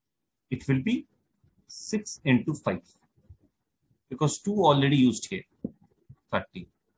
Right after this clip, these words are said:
Interestingly, third row, again, it will be six into five, because the guns used in here cannot be used here, but these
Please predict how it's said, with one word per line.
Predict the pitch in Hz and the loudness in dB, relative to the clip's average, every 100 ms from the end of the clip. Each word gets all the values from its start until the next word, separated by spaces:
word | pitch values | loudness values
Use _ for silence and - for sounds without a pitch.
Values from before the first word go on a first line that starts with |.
| - - - _ _ _ - | -20 -20 -20 _ _ _ -2
Interestingly, | 208 277 - 135 123 127 - | 0 0 2 4 4 2 0
third | 170 180 | 0 0
row, | 226 - | -2 -2
again, | 160 196 240 | -4 -2 -2
it | 202 190 | -2 -2
will | 165 | -4
be | 156 | -4
six | - 127 139 | -6 -6 -4
into | 120 127 | -4 -4
five, | - 120 131 | -4 -4 -4
because | 131 151 147 - _ - | -4 -4 -4 -10 _ -10
the | 107 | -4
guns | 127 165 185 | 0 0 0
used | 160 151 160 | -4 -4 -4
in | 151 139 | -4 -4
here | 120 156 120 139 - _ _ _ _ _ | 0 2 2 0 -8 _ _ _ _ _
cannot | 151 196 208 | 2 2 4
be | |
used | 190 123 | 2 4
here, | 147 | 2
but | 175 135 | 0 -2
these | 147 208 - - | -2 -2 -2 -8